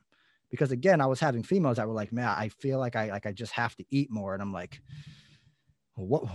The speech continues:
what's my option? Like, you're either probably gonna binge or you're either gonna cheat on your diet, which is gonna sabotage everything,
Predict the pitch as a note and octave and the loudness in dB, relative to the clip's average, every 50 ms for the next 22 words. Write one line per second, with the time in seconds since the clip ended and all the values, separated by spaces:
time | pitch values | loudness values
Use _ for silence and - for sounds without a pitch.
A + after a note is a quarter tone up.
0 | F#2 - - B2+ A2+ B2+ D#3+ - - D#3+ C3+ A#2+ A#2+ C#3 G#3+ - - - - F#2+ | -12 -10 -6 -2 2 2 2 2 2 2 4 4 6 6 4 4 4 -2 -4 -4
1 | F#2+ F#2+ G2+ - B2 C3 D#3 D#3+ C#3+ B2+ A#2 - - D3+ D3+ D3+ C3 B2+ G#2+ F#2 | -4 -4 -6 -4 -2 0 0 2 0 -2 -2 -2 -2 0 0 2 2 0 -2 -2
2 | E2+ F2 A2+ D3 F3+ A3 A#3+ G3 D#3 C#3 B2 A#2 A2+ A2 A2+ A#2+ A#2+ B2+ C3 C3 | -4 0 2 4 6 6 6 4 4 2 2 2 2 0 2 2 2 4 4 4
3 | B2 A#2 G#2 F#2+ - - - G3+ G3+ F#3 D#3 C3 A#2 G#2 G2 C#3+ F#3 F#3+ C3+ A#2+ | 4 2 2 -2 -2 0 2 4 6 8 8 8 6 6 6 6 8 8 8 6
4 | A2+ A#2 - - A#2 B2 C#3+ B2 G#2+ - - D3 D#3 C3 - - - A2+ G#2 G2 | 4 0 -4 -6 -2 2 2 2 4 4 4 4 4 4 4 4 6 6 6 6
5 | A#2 D3+ F3 F3 A2 - D2+ D#2 G2 A2+ | 6 6 6 6 4 4 0 -2 -2 -4